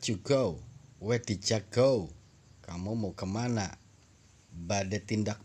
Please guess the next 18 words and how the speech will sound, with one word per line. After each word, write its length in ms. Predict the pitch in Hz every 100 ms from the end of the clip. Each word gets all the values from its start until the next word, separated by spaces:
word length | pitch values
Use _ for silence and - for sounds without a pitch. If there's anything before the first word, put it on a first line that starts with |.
| -
pundi? 640 | 180 180 156 151 - - - - - - - - - - - - - -
Where 80 | 131
did 240 | 131 95
you 80 | 101 78
go? 240 | 92 78 - - - - - - -
Bade 320 | - 92 87 85
tindak 320 | 95 90 90 -
pundi? 400 | 139 120 101 85 - - - - - - - - - - - - - - - - - - - - - - - - - - - - - -
What's 320 | 117 127 - 120
your 160 | 113 110
activity 640 | - - 113 101 101 104
now? 560 | 98 98 110 87 73 - - -
Apa 480 | 110 104 - 104 92
aktivitasmu 800 | - 135 - 101 - 92 - 92
sekarang? 640 | - - - 127 123 78 - - - - - - - -
Kegiatan 640 | 104 82 101 101 120 127 113
panjenengan 880 | 104 92 82 92 92 95 110 117
sakniki 1300 | 110 - - - - 101 - 101 101 101 101 - 101